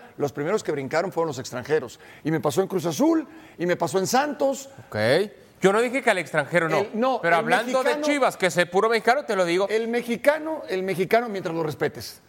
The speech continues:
Speaker 1: Porque luego
Speaker 2: Ah.
Speaker 1: también hay entrenadores o preparadores físicos que utilizan palabras altisonantes, groserías.
Speaker 2: Se pasan.
Speaker 1: Es que así es nuestra idiosincrasia.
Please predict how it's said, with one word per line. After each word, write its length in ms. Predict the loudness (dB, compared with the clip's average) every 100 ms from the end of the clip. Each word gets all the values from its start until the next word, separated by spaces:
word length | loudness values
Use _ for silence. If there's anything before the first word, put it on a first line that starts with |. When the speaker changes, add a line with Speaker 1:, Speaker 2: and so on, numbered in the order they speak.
| -20 -12 -6
Speaker 1:
Porque 200 | -2 2
luego 180 | 2
Speaker 2:
Ah. 20 | 2
Speaker 1:
también 240 | 0 0
hay 80 | 0
entrenadores 880 | 2 0 0 2 2 4 2 0 -10
o 80 | -10
preparadores 500 | -6 0 2 2 2
físicos 480 | 0 0 2 2 0
que 100 | -6
utilizan 420 | -4 -4 0 0
palabras 320 | 2 2 0
altisonantes, 800 | -2 -4 -2 0 2 2 2 0
groserías. 760 | -2 -2 0 2 2 0 -4 -12
Speaker 2:
Se 120 | -8
pasan. 420 | 0 2 2 0 0
Speaker 1:
Es 140 | -2
que 80 | -2
así 140 | -2 -2
es 60 |
nuestra 220 | -2 -2 2
idiosincrasia. 720 | 2 0 0 2 2 -2